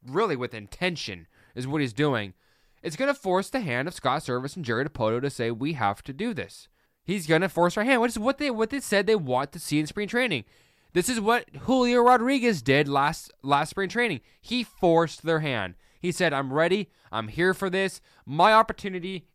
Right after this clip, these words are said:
is now. So let's go ahead and get it," right? So that's what I wanna cu-, t-, touch on with, with Cade Marlowe. That's two. I'm gonna combine two players for number three here.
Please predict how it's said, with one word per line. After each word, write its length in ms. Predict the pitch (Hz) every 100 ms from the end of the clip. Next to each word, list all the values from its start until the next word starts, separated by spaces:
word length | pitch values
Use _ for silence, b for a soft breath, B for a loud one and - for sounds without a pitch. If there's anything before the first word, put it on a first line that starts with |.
| -
is 220 | 147 135
now. 400 | 147 139 90 85 -
So 160 | 156
let's 140 | 156 -
go 180 | 170
ahead 120 | 160 139
and 120 | 110
get 160 | 143
it," 140 | 107 -
right? 260 | 95 113 - _ _
So 100 | 147
that's 180 | 147 165
what 80 |
I 80 | 143
wanna 260 | 139 135 127
cu-, 200 | 139 120
t-, 220 | 143 135
touch 240 | - 127 135
on 200 | 123 117
with, 180 | 113
with 160 | 131 120
Cade 220 | - 120
Marlowe. 480 | 117 123 127 120 120 131
That's 240 | 135 -
two. 340 | - 143 110 - b b -
I'm 160 | 185
gonna 100 | 226
combine 420 | 214 208 220 208
two 220 | - 233 247
players 480 | - 226 226 220
for 140 | - 202
number 260 | 196 190
three 380 | 175 170 165 110
here. 260 | 107 95